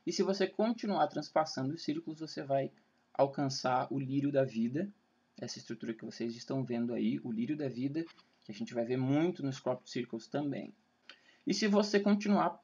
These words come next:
transpassando os círculos, um simples compasso, você pega um compasso, coloca na, no papel e começa a transpassar os círculos, você vai alcançar o lírio da vida e depois a flor da vida.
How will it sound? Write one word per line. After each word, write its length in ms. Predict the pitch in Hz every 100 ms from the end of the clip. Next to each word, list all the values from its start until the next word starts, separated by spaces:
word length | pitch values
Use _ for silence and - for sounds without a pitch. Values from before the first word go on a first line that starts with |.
| _
transpassando 720 | - 202 - 151 - 117 110
os 120 | 110
círculos, 500 | - 175 - - - _ - - -
um 120 | 415 370
simples 360 | - 359 330
compasso, 600 | - 233 202 226 202 -
você 160 | - 185
pega 240 | - 226
um 80 | 214
compasso, 540 | 208 170 - 165 165
coloca 400 | - 151 143 -
na, 140 | 139 139
no 140 | 139
papel 500 | 135 127 - 135 139 - _ _ _
e 60 | 143
começa 380 | 135 127 143 -
a 20 |
transpassar 500 | 135 131 - - 120
os 80 | 131
círculos, 400 | 120 127 - 127
você 260 | 135 131
vai 220 | 135 120 127
alcançar 640 | 110 123 123 - 120 - _ -
o 120 | 131
lírio 300 | 120 170 220
da 100 | 220
vida 380 | 190 196 196 202
e 80 | 170
depois 480 | 175 170 156 165 -
a 100 | 135
flor 420 | - 135 165 160
da 120 | 117
vida. 320 | 104 101 -